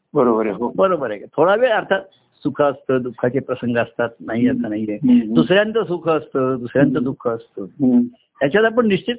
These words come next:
Speaker 2: सहभागी होतो. दुसऱ्याला
Speaker 1: बरोबर.
Speaker 2: बरं वाटतं, छान
Speaker 1: हो,
Speaker 2: वाटतं.
Speaker 1: हो, हो.
Speaker 2: कोणाला त्रास आहे, दुःख आहे, वाईट वाटतं, "अरे रे, करा, काय काळजी करा."
Speaker 1: हो, हो.
Speaker 2: हा.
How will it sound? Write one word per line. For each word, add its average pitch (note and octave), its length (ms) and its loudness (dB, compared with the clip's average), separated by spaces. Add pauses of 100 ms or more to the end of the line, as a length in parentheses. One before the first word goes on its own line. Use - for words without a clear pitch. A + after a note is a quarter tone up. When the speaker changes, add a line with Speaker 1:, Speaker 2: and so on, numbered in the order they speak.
Speaker 2:
सहभागी D#3+ 380 0
होतो. A2+ 240 -6
दुसऱ्याला C3+ 300 0
Speaker 1:
बरोबर. A#2+ 240 4
Speaker 2:
बरं D3+ 80 2
वाटतं, A#2 320 0
छान A#2 200 0
Speaker 1:
हो, A#2+ 60 6
Speaker 2:
वाटतं. - 340 -4
Speaker 1:
हो, A#2+ 260 -4
हो. B2 100 -4
Speaker 2:
कोणाला C#3 380 2
त्रास C#3 360 0
आहे, B2 100 2
दुःख A#2+ 340 -6
आहे, B2 100 2
वाईट C#3 260 0
वाटतं, A#2 300 -4
"अरे B2 260 0
रे, A#2 120 -4
करा, B2 320 -2
काय A2+ 200 -2
काळजी A2 340 -4
करा." G2 240 -6 (260)
Speaker 1:
हो, A#2+ 200 0 (100)
हो. - 60 -12 (420)
Speaker 2:
हा. C#3+ 320 -10